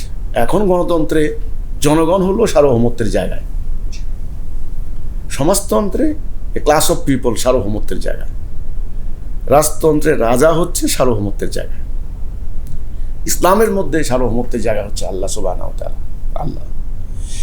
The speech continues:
তাহলে জনগণকে আগে আল্লাহর সার্বভৌমত্ব তারা মানে কি না, ঈমানের এই অঙ্গীকারের মধ্যে তারা ঐক্যবদ্ধ কি না, আগে হচ্ছে এটা। Then এদের এই সম্মিলিত জাতি মোমেন, যারা আল্লাহ সার্বভৌমত্ব নেবে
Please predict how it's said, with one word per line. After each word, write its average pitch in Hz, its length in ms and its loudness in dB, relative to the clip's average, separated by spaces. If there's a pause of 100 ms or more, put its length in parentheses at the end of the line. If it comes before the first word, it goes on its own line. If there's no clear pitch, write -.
(200)
তাহলে 160 240 2
জনগণকে 165 720 2
আগে 185 480 0 (420)
আল্লাহর 160 420 2
সার্বভৌমত্ব 180 600 0
তারা 135 180 2
মানে 123 300 2
কি 120 140 -2
না, 101 180 -2 (1000)
ঈমানের 147 420 4 (200)
এই 139 140 2
অঙ্গীকারের 127 500 2
মধ্যে 123 240 0
তারা 113 220 2
ঐক্যবদ্ধ 110 500 0
কি 104 140 0
না, - 160 -2
আগে 113 200 0
হচ্ছে 117 200 -2
এটা। - 220 -2 (1200)
Then 180 280 2 (100)
এদের 185 540 2
এই 151 380 2 (280)
সম্মিলিত 180 580 0
জাতি 127 420 2
মোমেন, 113 480 0 (240)
যারা 117 200 4
আল্লাহ 135 200 2
সার্বভৌমত্ব 131 480 0
নেবে 135 320 0